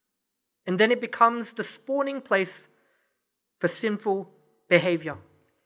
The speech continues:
I'll give you one example. I've counseled a lot of people that had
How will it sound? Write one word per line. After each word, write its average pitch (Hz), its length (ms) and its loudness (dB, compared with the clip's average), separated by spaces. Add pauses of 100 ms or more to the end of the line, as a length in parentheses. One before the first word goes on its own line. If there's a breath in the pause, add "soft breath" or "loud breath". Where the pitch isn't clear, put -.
(1400)
I'll 185 80 2
give 214 160 2
you 226 80 4
one 202 160 4
example. 170 460 -2 (1400 soft breath)
I've 240 400 8
counseled 269 580 0
a 208 160 2
lot 226 240 8
of 254 140 2
people 254 340 -4
that 180 180 -4
had 175 380 -2